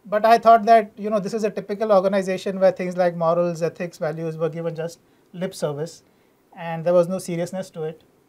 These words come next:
But within a few months into my job, and I realized that, uh, you know, this organization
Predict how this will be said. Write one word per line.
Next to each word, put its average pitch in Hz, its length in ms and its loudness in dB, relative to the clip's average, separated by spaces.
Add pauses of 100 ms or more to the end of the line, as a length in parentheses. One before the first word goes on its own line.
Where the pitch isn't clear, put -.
(140)
But 165 260 -8 (1080)
within 226 520 -2
a 185 80 -8
few 208 240 -4
months 202 360 -2
into 190 240 -6
my 185 160 0
job, 180 260 2
and 180 120 0
I 180 60 0
realized 180 520 0
that, 175 320 2 (220)
uh, 156 220 -6 (180)
you 175 100 -10
know, 175 140 -4
this 190 340 -8
organization 160 800 -10